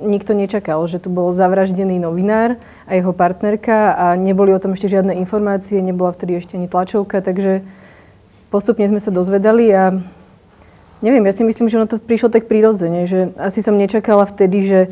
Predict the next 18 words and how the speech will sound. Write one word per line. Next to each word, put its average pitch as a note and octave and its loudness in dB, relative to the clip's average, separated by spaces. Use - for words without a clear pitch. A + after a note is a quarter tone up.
o G3 2
tri G3 0
týždne F#3+ 2
to G#3 0
bude F#3+ 0
vyzerať G3+ 4
takto F#3+ 0
ako F#3+ 0
dneska F#3 0
a G3+ 4
že G3+ -2
tu G3 -6
budem F#3+ 0
o F#3+ 0
tie G3 2
tri G3 -4
týždne F#3+ -2
sedieť. F#3+ -2